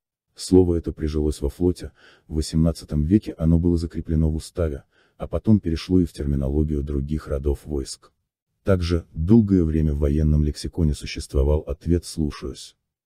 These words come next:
Возможно, этот ответ произошел от привычного для крестьян ответа перед барином «слушаюсь», ведь солдат в дореволюционную эпоху набирали из простого народа.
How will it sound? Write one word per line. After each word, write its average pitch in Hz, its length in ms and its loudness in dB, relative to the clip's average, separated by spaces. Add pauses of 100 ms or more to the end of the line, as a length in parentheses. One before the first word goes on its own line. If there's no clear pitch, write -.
Возможно, 87 640 4 (380)
этот 92 240 -4
ответ 107 340 2
произошел 92 480 0
от - 140 -4
привычного 87 500 0
для 80 160 0
крестьян 95 480 -2
ответа 87 440 -2
перед 78 280 -4
барином 78 400 0
«слушаюсь», 82 640 -6
ведь 73 100 -8
солдат 80 460 -2
в 76 60 -12
дореволюционную 80 920 2
эпоху 80 400 -6
набирали 71 400 -2
из 71 140 -8
простого 76 480 -4
народа. 76 460 -2